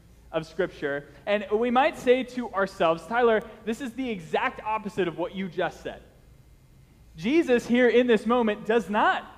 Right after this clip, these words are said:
make solitude and rest a priority. In fact, he serves this large group of people. And that is true, but what I want us to recognize here in this moment, and we'll talk more about this here in a moment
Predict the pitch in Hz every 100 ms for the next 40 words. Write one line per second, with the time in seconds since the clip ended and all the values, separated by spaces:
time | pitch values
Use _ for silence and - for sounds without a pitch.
0 | - - 180 214 - 220 190 185 - 190
1 | 180 170 147 151 143 - - 160 180 156
2 | 143 143 139 165 175 220 226 - 226 -
3 | 220 277 262 220 190 214 - 190 190 196
4 | 208 202 - - - - 156 170 165 165
5 | - 170 170 - 247 277 165 120 113 135
6 | - - - - - - - - - -
7 | _ - - - - 156 214 269 254 -
8 | - 302 233 208 247 285 240 285 294 -
9 | - 185 202 226 226 185 180 214 202 185
10 | 175 170 175 175 160 127 131 156 160 -
11 | 220 233 196 190 170 165 170 151 165 160
12 | 147 135 127 113